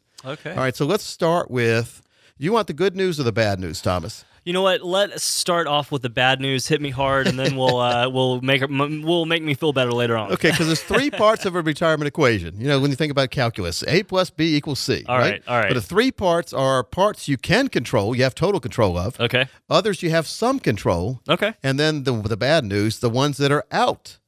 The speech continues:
Speaker 2: of your control. And you
Speaker 1: Uh.
Speaker 2: wanted to start with the bad news, the out of your control.
Speaker 1: <laughs> Sure, yeah.
Speaker 2: All right, so market returns. Thomas, as much as you think you would like to control them, you can't control them. The
Speaker 1: Mm.
Speaker 2: market returns, and anyone out there,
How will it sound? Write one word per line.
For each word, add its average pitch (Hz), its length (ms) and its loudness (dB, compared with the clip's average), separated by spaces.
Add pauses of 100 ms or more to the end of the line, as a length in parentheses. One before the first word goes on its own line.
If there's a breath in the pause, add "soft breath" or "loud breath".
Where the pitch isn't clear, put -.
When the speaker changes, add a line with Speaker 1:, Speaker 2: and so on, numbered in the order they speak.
(120)
Speaker 2:
of 123 140 2
your 113 120 2
control. 87 420 0
And 101 100 -2
you 156 100 0
Speaker 1:
Uh. 160 40 0
Speaker 2:
wanted 151 160 2
to 139 40 -8
start 147 260 2
with 135 100 -6
the 131 60 -6
bad 143 240 2
news, 143 200 0
the 123 140 0
out 135 140 2
of 120 100 -2
your 131 80 0
control. 117 420 2
Speaker 1:
<laughs> - 20 -10
Sure, 110 300 -2
yeah. 110 140 -4
Speaker 2:
All 143 80 2
right, 151 180 2
so 170 140 0
market 175 400 0
returns. 147 560 0
Thomas, 175 360 2
as 127 120 0
much 165 220 2
as 170 100 -2
you 202 80 -2
think 196 260 2
you 175 80 0
would 147 160 0
like 175 200 2
to 196 100 -4
control 180 440 4
them, 95 220 -2
you 131 140 4
can't 139 240 2
control 95 360 0
them. 85 100 -14
The 120 80 2
Speaker 1:
Mm. 123 80 0
Speaker 2:
market 160 320 4
returns, 143 480 0
and 113 200 0
anyone 175 320 2
out 120 200 0
there, 107 280 2